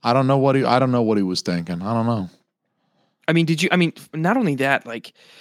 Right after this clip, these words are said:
Speaker 2: first of all, you see the makeup, like, the separation between, like, where his jawline should be and then his neck.
Speaker 1: I love
Speaker 2: And
Speaker 1: when you
Speaker 2: you see
Speaker 1: see
Speaker 2: the
Speaker 1: that, when it just
Speaker 2: separation.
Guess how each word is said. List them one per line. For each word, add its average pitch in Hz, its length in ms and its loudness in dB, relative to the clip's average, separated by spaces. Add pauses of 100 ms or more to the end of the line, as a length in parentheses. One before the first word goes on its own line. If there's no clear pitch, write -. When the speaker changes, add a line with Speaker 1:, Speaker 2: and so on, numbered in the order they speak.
(140)
Speaker 2:
first 190 240 2
of 151 60 -4
all, 147 80 4
you 139 140 0
see 233 260 2
the 196 80 2
makeup, 139 720 0
like, 131 160 -4
the - 60 -14
separation 147 540 -2
between, 139 340 -6
like, 135 260 -4 (220)
where 147 180 0
his 147 140 0
jawline 143 480 2
should 139 200 -2
be 156 260 0 (280)
and 151 120 -4
then 143 60 -2
his 135 160 -8
neck. 135 400 -2
Speaker 1:
I 131 60 4
love 170 220 4
Speaker 2:
And 185 40 0
Speaker 1:
when 180 80 4
you 143 60 2
Speaker 2:
you 127 40 0
see 214 120 0
Speaker 1:
see 135 100 4
Speaker 2:
the 127 80 2
Speaker 1:
that, 101 180 0
when 113 120 2
it 113 40 0
just 139 200 0
Speaker 2:
separation. 151 80 -2